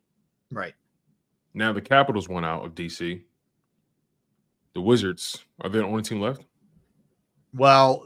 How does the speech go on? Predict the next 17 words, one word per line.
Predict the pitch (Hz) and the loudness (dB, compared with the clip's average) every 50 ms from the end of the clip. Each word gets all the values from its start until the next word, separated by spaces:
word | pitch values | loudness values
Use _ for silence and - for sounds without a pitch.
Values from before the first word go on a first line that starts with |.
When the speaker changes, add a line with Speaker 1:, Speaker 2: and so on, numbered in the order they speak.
| - - | -10 -8
Speaker 1:
uh, | 127 127 | -6 -4
the | 117 135 | -2 0
Wizards | 123 135 156 165 156 147 165 160 139 143 - | 2 4 4 4 4 2 2 0 0 -2 -4
and | - 151 143 143 | -2 -2 -2 -2
the | 139 | -2
Caps | 135 - 143 123 113 113 - - | -2 0 2 2 2 2 -2 -6
would | 120 110 - | -12 -10 -4
both | - 123 120 120 - | -2 0 0 -2 -2
play | - 127 120 117 113 | -2 -2 -2 -2 -2
in | 107 | -6
this | 104 104 - - | -8 -10 -10 -10
new | 117 107 101 | -8 -8 -8
arena. | 98 92 98 101 95 85 76 - _ _ _ - - | -8 -10 -10 -10 -10 -12 -14 -18 _ _ _ -12 -10
Speaker 2:
Oh, | - - 123 131 135 135 135 135 131 131 131 117 | -10 -8 -6 -6 -4 -4 -4 -6 -6 -6 -8 -10
so | - - 113 101 | -10 -10 -8 -8
now, | 95 95 101 123 151 180 185 160 135 117 110 110 120 123 - _ _ _ _ _ _ _ - | -8 -8 -8 -6 -6 -4 -4 -2 -2 -2 -4 -4 -6 -10 -14 _ _ _ _ _ _ _ -12
damn, | 123 139 151 160 156 123 95 87 85 82 | -10 -8 -8 -6 -6 -6 -6 -8 -10 -12